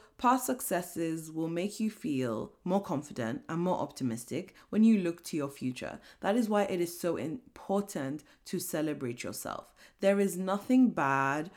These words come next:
or selfish about being proud of your accomplishments. If you are winning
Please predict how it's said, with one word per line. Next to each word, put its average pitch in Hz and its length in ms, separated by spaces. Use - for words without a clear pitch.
or 208 120
selfish 135 720
about 139 380
being 151 340
proud 135 380
of 135 180
your 131 200
accomplishments. - 840
If 196 220
you 262 260
are 208 240
winning 202 640